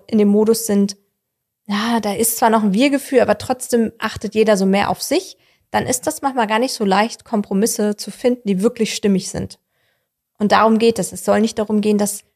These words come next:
einer total nachteilig sich fühlt in der Trennung und bei allen Sachen nachgibt und einfach nur sagt, „Ja, ist okay, ist mir auch egal, ich möchte es einfach schnell hinter mir bringen“, weil das ist nicht gut. Das fällt einem nachher wieder auf die Füße. Und gerade wenn es um weitere Personen geht,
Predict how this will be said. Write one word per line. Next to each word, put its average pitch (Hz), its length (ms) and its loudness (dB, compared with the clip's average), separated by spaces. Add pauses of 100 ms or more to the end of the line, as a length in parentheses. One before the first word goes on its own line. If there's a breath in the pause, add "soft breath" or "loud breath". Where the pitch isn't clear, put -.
(360)
einer 226 440 4
total 220 380 -2
nachteilig 247 720 0
sich - 240 -8
fühlt 262 320 -4
in 233 100 -2
der 240 120 2
Trennung 247 500 0
und 214 260 -2
bei 202 120 0
allen 214 240 2
Sachen 214 240 0
nachgibt 247 500 0
und 208 300 -2 (380 soft breath)
einfach 214 260 0
nur 214 100 2
sagt, 190 180 -2
„Ja, 202 160 0
ist - 120 -4
okay, 220 220 -4
ist 214 140 -4
mir - 100 -6
auch - 100 -14
egal, 196 140 -6
ich 190 60 -6
möchte 254 160 0
es - 80 -6
einfach 269 220 0
schnell 233 180 0
hinter 233 200 4
mir 185 140 2
bringen“, 185 280 -2 (440 soft breath)
weil 208 260 2 (280)
das 233 180 2
ist - 140 -8
nicht 247 180 0
gut. - 440 -2
Das 196 180 -6
fällt 220 320 0
einem 208 180 0
nachher 214 300 0
wieder 202 200 0
auf - 120 -4
die 196 100 -6
Füße. - 340 -6
Und 170 120 -4
gerade 190 340 0
wenn 180 120 0
es - 80 -10
um - 100 -6
weitere 247 300 0
Personen 196 420 -2
geht, 190 220 -4